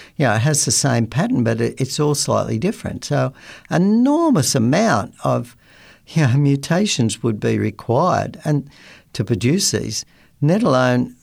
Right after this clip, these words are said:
they, they've gotta be successful, and we know they're random. And so, you know, the possibility, as it was mentioned, you know, quite early on, um, in their first point,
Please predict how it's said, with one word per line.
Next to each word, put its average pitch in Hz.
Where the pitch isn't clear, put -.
they, 151
they've 151
gotta 165
be 143
successful, 135
and 127
we 131
know 143
they're 117
random. 135
And 123
so, 120
you 123
know, 110
the 113
possibility, 120
as 107
it -
was 101
mentioned, 117
you 113
know, 104
quite 113
early 107
on, 117
um, 104
in 113
their 101
first 107
point, 143